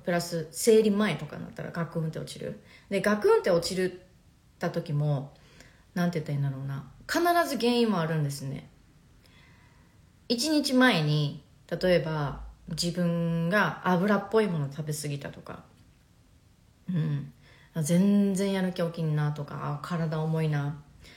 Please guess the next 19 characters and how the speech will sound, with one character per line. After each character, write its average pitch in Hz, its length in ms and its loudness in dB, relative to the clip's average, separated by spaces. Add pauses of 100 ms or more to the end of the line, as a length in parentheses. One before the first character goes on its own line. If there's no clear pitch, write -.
(120)
な 202 160 4
ん 226 60 6
で 233 100 6
だ 220 140 4
ろ 160 80 4
う。 - 100 -4 (920)
そ 247 160 0
こ 302 100 0
で 247 80 6
一 220 180 -4
旦 208 160 4
私 190 280 -4
は 190 60 -4
立 175 240 -6
ち 170 40 -4
止 170 80 0
ま 170 100 -2
っ - 160 -10
て、 208 460 2